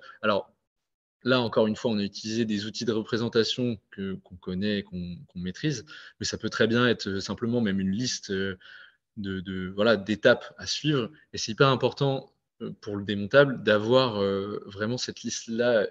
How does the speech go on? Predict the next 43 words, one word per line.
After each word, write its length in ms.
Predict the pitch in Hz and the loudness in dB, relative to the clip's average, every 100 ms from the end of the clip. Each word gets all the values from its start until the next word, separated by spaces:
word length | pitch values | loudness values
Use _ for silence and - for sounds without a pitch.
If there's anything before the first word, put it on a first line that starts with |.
| - | -4
exhaustive, 720 | 135 117 127 127 - 156 127 107 - - - _ | -10 -4 -4 -4 -4 -4 -4 -6 -12 -20 -20 _
de 60 | 104 | -8
se 60 | |
dire, 180 | 101 123 | 0 4
euh, « 600 | 120 101 101 101 101 98 98 | 4 4 2 2 2 0 0
Ok, 180 | 120 135 | -4 -4
ça 120 | - | -2
va 100 | 98 | -4
se 140 | - | -4
monter 240 | 123 123 135 | -6 -2 -2
dans 140 | 107 | -2
tel 240 | - 139 123 | 4 6 6
ordre ». 340 | 160 113 98 _ - _ _ _ | 4 0 -10 _ -20 _ _ _
Et 320 | 104 101 104 - | -6 -4 -4 -4
l'ordre 440 | 110 127 147 131 | 2 4 4 2
de 80 | 117 | -2
montage, 460 | 113 117 120 139 110 | 0 0 2 2 2
il 100 | 95 | -4
est, 100 | 98 | -6
il 100 | 101 | -6
est 80 | 101 | -6
très, 140 | - | -4
très 180 | - 123 | -4 -4
important. 320 | 113 113 98 _ _ | -4 -6 -10 _ _
Aussi 300 | 117 - 165 | -6 -4 0
parce 240 | 131 107 | 2 2
que, 140 | - 127 | 2 2
euh, 420 | 135 120 104 98 - - - | 6 6 4 2 -4 -16 -6
il 40 | |
y 20 | |
a 40 | 104 | -4
des 100 | 107 | -2
pièces 240 | - 135 | 2 0
qui 120 | - | 0
peuvent 140 | - 110 | -6 -6
se 220 | - 110 | -4 -6
gêner 400 | 98 113 135 139 _ _ _ | -2 -2 -2 -6 _ _ _
les 180 | 107 98 | -12 -8
unes, 260 | 113 110 101 | -6 -4 -4
euh, 200 | 98 104 | -6 -8
entre 300 | - - 104 | -14 -10 -6
les 120 | 110 | -2
autres. 300 | 156 - | -2 -2